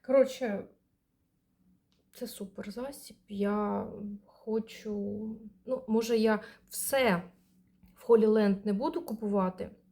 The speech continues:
але на лосьйони дуже гарні відгуки і дуже класні рекомендації. На креми так собі, але на лосьйон, на ось ці я прям в захваті, мені подобається. Від Holy Land я вже пробувала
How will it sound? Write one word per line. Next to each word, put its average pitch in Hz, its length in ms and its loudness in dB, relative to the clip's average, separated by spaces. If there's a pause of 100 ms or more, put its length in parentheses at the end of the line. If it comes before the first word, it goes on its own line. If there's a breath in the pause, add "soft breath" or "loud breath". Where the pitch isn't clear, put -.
(500)
але 214 360 4
на 208 140 4
лосьйони 240 500 0
дуже 208 280 0
гарні 202 420 2
відгуки 240 580 -4
і 190 180 -8
дуже 214 320 -6
класні 202 380 -6
рекомендації. 208 1040 -4 (340 loud breath)
На 240 100 0
креми 233 400 2
так 285 260 -2
собі, 269 440 -8
але 214 260 2
на 208 140 2
лосьйон, 247 580 -4
на 220 100 0
ось 214 280 -4
ці 226 80 -12
я 196 240 -2
прям 208 580 -4
в - 20 -20
захваті, 233 580 -8
мені 214 220 -2
подобається. - 580 -10 (440 loud breath)
Від 247 200 -14
Holy 415 180 6
Land 370 300 0
я 277 60 -2
вже 254 160 -2
пробувала 240 800 0